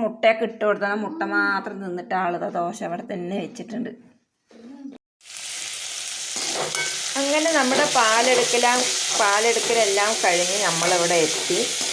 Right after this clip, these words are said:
അപ്പോൾ ഗ്യാസ് കുറ്റിയൊക്കെ ഒക്കെ ഫിറ്റ് ചെയ്ത് തന്നു.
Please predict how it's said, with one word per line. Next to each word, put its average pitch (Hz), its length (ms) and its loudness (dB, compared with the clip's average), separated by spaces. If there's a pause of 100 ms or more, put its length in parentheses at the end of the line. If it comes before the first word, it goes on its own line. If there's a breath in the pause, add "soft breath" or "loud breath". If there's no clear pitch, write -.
(960)
അപ്പോൾ 202 180 0 (120)
ഗ്യാസ് 202 400 2
കുറ്റിയൊക്കെ 220 480 2
ഒക്കെ 202 220 0 (160)
ഫിറ്റ് 202 280 0
ചെയ്ത് 196 320 2
തന്നു. 170 320 2